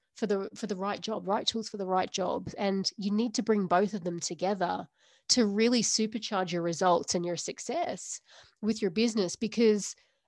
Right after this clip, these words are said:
as amazing as your new content might be, as amazing as your new course might be, if you don't have the launch program or the launch sequence,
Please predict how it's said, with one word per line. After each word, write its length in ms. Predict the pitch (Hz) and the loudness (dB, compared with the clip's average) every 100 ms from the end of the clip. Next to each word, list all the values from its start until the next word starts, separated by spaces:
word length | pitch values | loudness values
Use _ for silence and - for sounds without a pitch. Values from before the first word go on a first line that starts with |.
| - | -2
as 140 | 220 | 2
amazing 500 | 220 208 220 247 233 | 2 6 6 6 6
as 120 | 208 | 4
your 100 | 202 | 4
new 160 | 202 202 | 2 0
content 480 | - 214 226 226 214 | 2 4 4 4 4
might 240 | 202 202 | 4 4
be, 340 | 208 208 233 220 | 6 6 6 2
as 120 | 214 | 2
amazing 640 | 226 226 247 285 262 254 | -2 2 6 6 6 6
as 120 | 233 | 6
your 140 | 208 214 | 8 6
new 180 | 214 214 | 6 6
course 440 | 254 226 349 - | 10 12 12 8
might 240 | 220 214 196 | 6 6 4
be, 300 | 214 320 392 _ _ _ _ _ - | 4 4 0 _ _ _ _ _ 2
if 20 | |
you 60 | 233 | 8
don't 160 | 302 | 10
have 140 | 311 220 | 8 6
the 80 | 208 | 6
launch 360 | 208 254 247 | 8 8 4
program 580 | - 247 247 240 247 302 | 2 2 4 0 -2 -4
or 100 | 254 | -2
the 80 | 196 | 0
launch 340 | 202 214 240 | 2 2 2
sequence, 800 | - - 233 - 285 349 - - | -2 0 -2 2 0 0 -4 -6